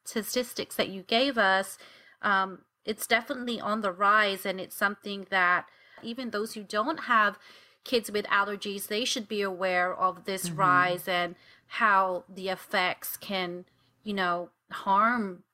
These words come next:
Speaker 1: um, especially children that have these life-threatening allergies.
Speaker 2: Yeah, as a matter of fact, you're right. I, I, I don't,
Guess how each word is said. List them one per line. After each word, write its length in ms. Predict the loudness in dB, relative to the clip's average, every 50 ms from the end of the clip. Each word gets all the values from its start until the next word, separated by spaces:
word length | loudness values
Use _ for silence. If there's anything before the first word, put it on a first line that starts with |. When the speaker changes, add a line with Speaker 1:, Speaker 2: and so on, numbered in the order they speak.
| _ _ -8
Speaker 1:
um, 420 | -4 -4 -4 -4 -4 -8 -12 -16 -14
especially 420 | -12 -4 -2 -2 -2 -2 -4 -6 -6
children 500 | -4 -4 -2 -2 -2 -2 -2 -2 0 2
that 140 | 0 0 2
have 260 | 2 0 0 0 -2
these 400 | -8 -8 -8 -8 -8 -10 -10 -4
life-threatening 640 | 0 0 2 0 0 -4 -6 -6 -6 -6 -10 -8 -2
allergies. 720 | 0 0 0 0 -2 -6 -8 -10 -10 -12 -12 -12 -16 -18 -20 -20 -20 _ _ _ _ _ _ _ _ _ _ _
Speaker 2:
Yeah, 240 | 0 2 2 4 4 2
as 140 | 2 0
a 80 | 0 0
matter 240 | 2 2 2 0 -2
of 80 | -4
fact, 340 | -4 -4 -2 -2 -2 -4 -4
you're 140 | -4 -2 0
right. 300 | 0 0 0 0 -4 -8 -12 _ _ _ _ _ -12
I, 100 | -10 -10 -8 -6
I, 140 | -8 -6 -6 -6 -6
I 80 | -4 -2
don't, 280 | 0 0 -2 -2 -6